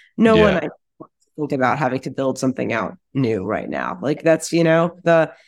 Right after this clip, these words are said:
Speaker 1: the, the pressure on your job as a whole is, is enormous enough to then think about adding, uh, you know, a complex,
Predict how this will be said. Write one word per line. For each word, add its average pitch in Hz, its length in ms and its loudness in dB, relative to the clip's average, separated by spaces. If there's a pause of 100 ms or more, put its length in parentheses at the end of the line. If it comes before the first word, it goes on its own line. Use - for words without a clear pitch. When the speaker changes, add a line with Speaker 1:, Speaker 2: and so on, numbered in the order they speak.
(180)
Speaker 1:
the, 170 380 2
the - 140 -6
pressure 190 440 -2
on 147 380 -2
your 147 140 -6
job 139 400 2
as 139 120 -4
a 139 60 -6
whole 147 460 2
is, 127 180 -6
is 131 160 -10
enormous 139 540 -2
enough 123 500 -4
to 165 100 0
then 139 220 0
think 147 260 -4
about 117 480 -4 (280)
adding, 135 580 0 (200)
uh, 120 360 -4
you - 80 -4
know, 131 120 -2
a - 60 -8
complex, - 1000 -2